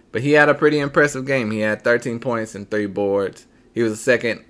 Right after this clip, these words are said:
leading scorer in the game. We shall see how that goes. He's a guard, unlike Jalen Smith, who they drafted last year. He's a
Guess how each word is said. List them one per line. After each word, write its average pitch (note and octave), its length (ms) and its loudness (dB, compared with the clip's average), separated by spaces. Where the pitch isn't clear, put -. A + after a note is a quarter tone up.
leading G#2+ 280 0
scorer G#2+ 400 0
in G2 100 -6
the F#2+ 80 -8
game. F#2+ 380 -8
We B2 180 0
shall B2+ 220 4
see B2 200 -4
how A2 180 0
that G2+ 220 -2
goes. F#2+ 400 -2
He's A2+ 180 -4
a G#2 40 -4
guard, F#2+ 460 -2
unlike G2 380 -8
Jalen G2+ 300 -4
Smith, C3 260 -4
who A#2+ 80 -6
they G#2+ 120 0
drafted G#2 420 -2
last C3+ 360 0
year. A2+ 340 -2
He's A2+ 160 -2
a A2 200 4